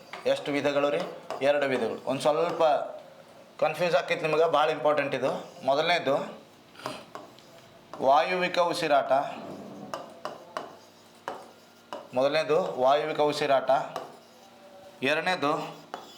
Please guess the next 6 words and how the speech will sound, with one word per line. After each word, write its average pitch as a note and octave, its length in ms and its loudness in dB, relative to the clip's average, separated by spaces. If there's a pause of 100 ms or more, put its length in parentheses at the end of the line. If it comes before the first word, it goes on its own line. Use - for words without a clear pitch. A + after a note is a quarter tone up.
(540)
ಅವಾಯುವಿಕ D#3+ 680 4
ಉಸಿರಾಟ. A#2+ 460 0 (1700)
ಎರಡನೇದು C#3 320 0
ಯಾವ್ದ್ರಿ? D3+ 380 0
ಅವಾಯುವಿಕ C#3+ 800 2
ಉಸಿರಾಟ. B2+ 760 0